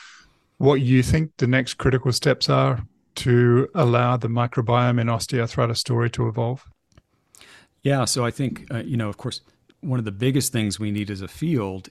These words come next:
Speaker 2: is, uh, we need for the large O A cohorts to start collecting these samples. So we've, we've got a million small studies that have twenty or thirty patients, but we really need these thousand patient cohorts to get us some, um, sample collection.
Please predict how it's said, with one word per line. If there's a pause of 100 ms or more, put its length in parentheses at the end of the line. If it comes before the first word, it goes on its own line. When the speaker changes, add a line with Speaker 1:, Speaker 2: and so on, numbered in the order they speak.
Speaker 2:
is,
uh,
we
need
for
the
large
O
A
cohorts
to
start
collecting
these
samples. (500)
So
we've,
we've
got
a
million
small
studies
that
have
twenty
or
thirty
patients,
but
we
really
need
these
thousand
patient
cohorts (360)
to
get
us
some,
um,
sample
collection.